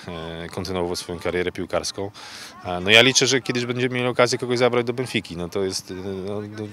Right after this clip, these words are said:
wyższy poziom <laughs> niż polska piłka, to nie umówmy się, ale jest dzisiaj tam, jest dwóch chłopaków, jest Paweł Dawidowicz od, y, półtorej roku czy dwóch lat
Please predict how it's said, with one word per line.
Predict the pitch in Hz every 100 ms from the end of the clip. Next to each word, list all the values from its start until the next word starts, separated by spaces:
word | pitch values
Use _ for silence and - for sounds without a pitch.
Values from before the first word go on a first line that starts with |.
| 104
wyższy | 110 113 123 -
poziom | - 92 -
<laughs> | -
niż | - -
polska | 107 90 104
piłka, | - 95 98
to | 92
nie | 90 101
umówmy | 107 95 98
się, | 90 101 143 - - - - -
ale | 104 127 143 143
jest | 113 175 160
dzisiaj | 131 110 87
tam, | 90
jest | 92 87
dwóch | 98
chłopaków, | - - 90 87
jest | 85 92 92 -
Paweł | 117 127
Dawidowicz | 120 120 127 127
od, | 127 120
y, | 123 120 120 117 113 113 113 -
półtorej | 120 120 117
roku | 120 123
czy | 113
dwóch | 110 117
lat | 127 151